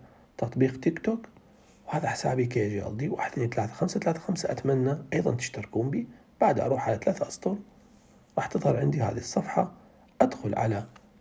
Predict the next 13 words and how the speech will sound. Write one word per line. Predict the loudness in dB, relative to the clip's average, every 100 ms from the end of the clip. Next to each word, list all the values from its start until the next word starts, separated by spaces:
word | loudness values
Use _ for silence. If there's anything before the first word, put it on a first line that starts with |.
| -20 -20 -20 _ _ -6
هنا | -2 4 6 4 0 -8 -10 -6 0
هذه | 2 2
العلامة، | -2 -2 0 2 0 -2 -10 -20 -20 -20 -20 -14 2
راح | 4 4 0 -4
ياخذني | 0 0 2 2
لهذه | 4 2 0
الصفحة، | 0 -2 0 0
أنزل | 0 2 4
إلى | 4 4
أسفل، | 0 0
الإبلاغ | 0 0 -2 0 0 0
عن | 0 -4
مشكلة، | -4 -6 -10